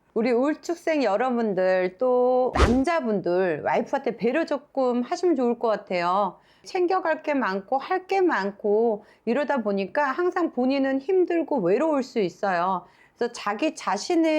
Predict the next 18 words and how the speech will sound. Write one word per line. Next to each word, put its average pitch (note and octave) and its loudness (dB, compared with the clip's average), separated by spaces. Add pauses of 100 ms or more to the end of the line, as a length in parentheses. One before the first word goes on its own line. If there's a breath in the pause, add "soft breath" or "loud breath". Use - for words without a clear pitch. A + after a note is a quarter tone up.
(120)
외롭고 B3 0
힘들다 E4+ 2
보니까 G#3+ -2 (360 loud breath)
옆에 A#3 0
주변에 E4+ 0
있는 C#4 0
사람들한테 A#3 0
조금 A3 0 (300 soft breath)
소홀하실 G4 0
수도 A#3 -4
있겠다라고 G3 -2
보여주세요. F#3 -2
우리 F3+ -2
울축생 G3+ -2
여러분들이 G#3 0 (380 loud breath)
조금 C4+ -4
이기적이어서가 C#4 0
아니라 A3 0